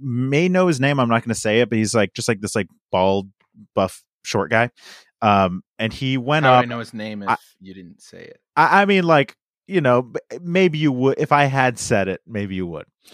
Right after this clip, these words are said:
Speaker 2: Mm, okay.
Speaker 1: But I, but I'm not gonna say it. Uh, but he's, 'cause he's, he's just some guy who's around. But I didn't know him at the time. He just went up and he was, like,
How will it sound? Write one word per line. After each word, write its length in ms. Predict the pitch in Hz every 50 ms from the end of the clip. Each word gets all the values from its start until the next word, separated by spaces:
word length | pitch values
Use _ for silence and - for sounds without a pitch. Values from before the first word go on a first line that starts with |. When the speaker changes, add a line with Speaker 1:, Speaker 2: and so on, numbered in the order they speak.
| - - -
Speaker 2:
Mm, 640 | 156 175 185 185 180 165 147 127 110 95 87 80 _ -
okay. 180 | 104 - - - - -
Speaker 1:
But 140 | 139 139 123
I, 240 | 127 127 123 104 104
but 160 | 113 127 120
I'm 340 | 117 110 107 98 104 104 101
not 160 | 98 90 87
gonna 160 | 87 85 80
say 80 | - -
it. 200 | _ _ - - - - _ _ _ _ -
Uh, 340 | 110 107 104 104 101 101 98 90 _ _ _ _ -
but 80 | 208 220
he's, 160 | 202 180 190
'cause 180 | - 196 185
he's, 160 | 196 185 160 151
he's 200 | - 190 185 160
just 120 | 165 156
some 160 | - 160 135 117
guy 180 | 110 101 98 98
who's 100 | 92 92
around. 220 | 87 80 76 - _ _ _ _ _ _ _ _ _ _ _ -
But 80 | 143
I 100 | 151 165
didn't 140 | 165 160 151
know 120 | 143 139 131
him 80 | 123
at 80 | 120 -
the 60 | 117 104
time. 240 | - 131 107 90
He 80 | 95 123
just 160 | 127 131 123
went 200 | 120 131 147 147
up 200 | 123 110 110 -
and 120 | 90 110 113
he 100 | 123 123
was, 120 | 110 104
like, 140 | 113 104